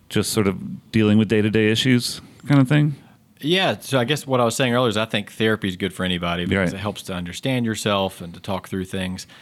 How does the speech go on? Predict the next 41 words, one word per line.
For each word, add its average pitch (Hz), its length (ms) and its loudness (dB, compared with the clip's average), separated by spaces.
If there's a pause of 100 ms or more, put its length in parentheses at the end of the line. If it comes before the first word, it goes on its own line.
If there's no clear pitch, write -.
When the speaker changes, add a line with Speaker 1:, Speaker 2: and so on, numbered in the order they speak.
(240)
Speaker 2:
Um, 101 320 -2
I 190 80 2
don't 269 160 0
have 220 240 -2
much 165 240 -2
experience 139 540 -2
with 101 120 -4
those 98 300 0
apps. 98 400 -4
I 104 60 0
know, 113 280 2
I - 80 -10
know 107 160 -2
what 104 140 -4
you're 90 80 -8
talking 104 320 -4
about. 95 180 2
I 98 60 0
Speaker 1:
Mm-hmm. 95 80 2
Speaker 2:
know 104 120 2
a 95 40 0
lot 95 240 0
of 95 80 -10
people 92 380 -4 (280)
have 92 180 -10
used 101 360 0
them. 95 220 0
I 98 40 2
mean, 104 140 0
I 113 80 0
imagine 117 480 0 (240)
it's - 180 -4
a 98 60 -2
good 95 340 0 (340)
resource 101 600 0
because 95 340 -4
it's 92 120 -8
so 110 160 0
difficult 104 500 -4
to 92 60 -12
find 98 520 -2